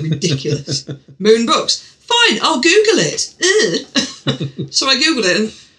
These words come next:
Speaker 1: "Oh, <laughs> there's Moon Books. It's part of John, John Hunt Publishing. Hmm, okay. Send them." So, but I don't have anything. I've only got a couple of, it was probably about fourteen hundred words, if that.
Speaker 2: Right.
Speaker 1: Okay.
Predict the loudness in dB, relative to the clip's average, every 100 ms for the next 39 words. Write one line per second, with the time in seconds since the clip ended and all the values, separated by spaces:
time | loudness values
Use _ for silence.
0 | _ _ -2 2 0 -2 _ -2 0 2
1 | 4 4 4 4 2 0 -4 -8 -10 -4
2 | -2 0 0 0 0 0 -2 -2 -4 -4
3 | -6 -6 -4 -2 0 -2 -2 -2 0 -2
4 | -4 -6 -2 0 0 -4 -8 _ _ -8
5 | -4 -2 -4 -10 _ _ _ -6 -6 -4
6 | -4 -4 -6 _ _ _ _ 0 2 2
7 | 2 0 -2 -4 -4 -6 -16 -2 0 2
8 | 2 2 0 2 2 2 0 -2 -2 -2
9 | -2 -2 0 0 0 -2 -4 -6 -4 -4
10 | 0 0 -2 -4 -8 -6 -6 -2 -2 -2
11 | -6 -6 -6 -4 -4 -4 -6 -6 -6 -8
12 | _ -8 -8 -12 _ _ _ _ _ _
13 | _ _ _ _ _ 0 2 2 0 2
14 | 0 -2